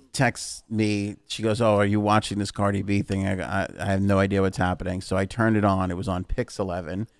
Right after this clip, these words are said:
here in New York. T-, turn it on, and the lawyers and the people who are suing Cardi B are on T V.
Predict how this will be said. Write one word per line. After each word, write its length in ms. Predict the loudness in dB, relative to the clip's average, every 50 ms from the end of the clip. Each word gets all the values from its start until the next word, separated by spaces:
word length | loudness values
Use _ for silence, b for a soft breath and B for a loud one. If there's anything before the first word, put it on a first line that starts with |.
| _ _ _ 0
here 160 | 2 2 2
in 100 | 2 0
New 100 | 0 -2
York. 400 | -2 -2 -2 -4 -4 -4 -6 -10 -16 -20 -20 -20 -20 _ _ _ _ _ _ _ _ _ -16
T-, 200 | -14 -14 -14 -6
turn 260 | -2 2 2 4 4
it 80 | 6
on, 320 | 6 6 6 6 4 4 2 2
and 280 | 2 4 4 4 4 4
the 160 | 4 2 2
lawyers 720 | 2 2 4 6 8 8 10 10 10 8 8 8 8 6 6
and 100 | 4 2
the 80 | 2 0
people 460 | 0 0 0 0 2 2 2 2 2
who 140 | 4 4 4
are 100 | 4 2
suing 380 | 2 0 2 2 4 2 2
Cardi 280 | 2 2 4 4 4 4
B 200 | 2 2 2 4
are 100 | 4 4
on 400 | 4 4 4 4 4 2 0 -2
T 220 | -2 0 2 2
V. 480 | 2 2 0 0 0 -2 -2 -4 -6